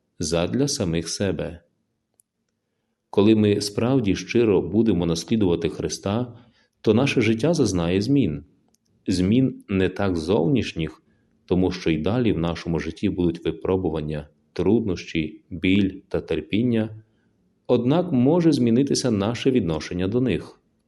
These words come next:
Цей жест Христової любові дає можливість кожному із нас спасти свою душу. Вибір залишається за нами. Ісус так і каже: "Якщо хочеш,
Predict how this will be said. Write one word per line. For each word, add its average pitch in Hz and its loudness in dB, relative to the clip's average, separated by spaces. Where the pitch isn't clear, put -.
Цей 95 2
жест 98 0
Христової 104 0
любові 104 2
дає 98 2
можливість 143 4
кожному 123 2
із 92 -2
нас 117 -2
спасти - -2
свою 82 0
душу. 101 -2
Вибір 92 2
залишається 82 -2
за 92 -4
нами. 92 -2
Ісус 110 2
так 110 -2
і 113 0
каже: 90 -4
"Якщо 90 -2
хочеш, 90 -2